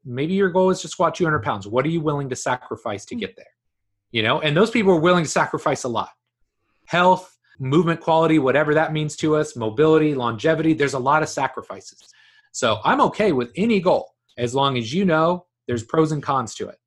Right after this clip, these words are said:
Speaker 1: Let's talk about those. And if you still want it, by all means, let's do it.
Speaker 2: I love that. Such a good point. I wanna shift a little bit and talk a
Speaker 1: Okay.
Speaker 2: bit about you.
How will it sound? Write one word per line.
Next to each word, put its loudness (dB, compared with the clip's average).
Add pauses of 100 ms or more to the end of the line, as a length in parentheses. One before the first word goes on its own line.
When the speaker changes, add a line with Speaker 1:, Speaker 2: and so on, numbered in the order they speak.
(120)
Speaker 1:
Let's 0
talk 2
about 2
those. 2
And -10
if -14
you -12
still -4
want 0
it, -10 (160)
by -4
all -2
means, -10
let's -10
do -12
it. -16 (500)
Speaker 2:
I -6
love -6
that. -10
Such -8
a -10
good -10
point. -12 (1120)
I -2
wanna 2
shift -4
a -2
little -4
bit -8
and -6
talk -2
a 2
Speaker 1:
Okay. -2
Speaker 2:
bit -2
about -4
you. -6